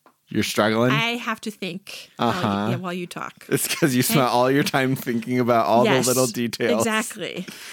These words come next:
Speaker 1: For me, what's good right now is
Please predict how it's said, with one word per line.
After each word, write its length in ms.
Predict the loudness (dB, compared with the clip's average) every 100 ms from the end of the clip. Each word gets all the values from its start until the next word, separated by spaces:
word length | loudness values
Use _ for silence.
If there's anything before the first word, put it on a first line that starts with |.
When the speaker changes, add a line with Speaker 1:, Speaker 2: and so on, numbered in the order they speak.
| -16 -16 -18 -20 -20
Speaker 1:
For 240 | -2 0 2
me, 840 | 2 4 6 6 6 4 4 0 -8 _
what's 400 | -4 0 0 0
good 760 | -10 -4 2 4 4 4 4 0 -2
right 360 | 0 0 0
now 760 | -4 -4 -2 -2 0 0 -2 -6 _ _ _
is 1300 | 0 2 4 4 2 2 0 -2 -4 -6 -8 -12